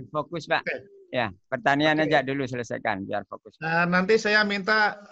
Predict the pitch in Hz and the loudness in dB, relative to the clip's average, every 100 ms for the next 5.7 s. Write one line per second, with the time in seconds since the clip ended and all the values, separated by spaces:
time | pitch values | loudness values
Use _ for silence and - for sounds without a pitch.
0 | - 185 175 190 185 170 170 185 202 185 | -6 -2 0 0 -2 -4 -6 -4 -4 -2
1 | 170 165 165 160 175 190 196 185 165 151 | -2 0 0 0 -2 -2 -4 -4 -4 -4
2 | 156 180 180 170 160 160 156 156 151 156 | -8 -4 -2 -2 -4 -4 -4 -4 -4 -4
3 | 147 180 185 180 - 147 156 - 170 156 | -2 0 0 -2 -6 -6 -6 -4 -4 -2
4 | 127 110 - _ _ _ _ 110 110 - | -6 -8 -16 _ _ _ _ -4 -4 -4
5 | _ _ 156 170 175 175 | _ _ -6 -2 0 0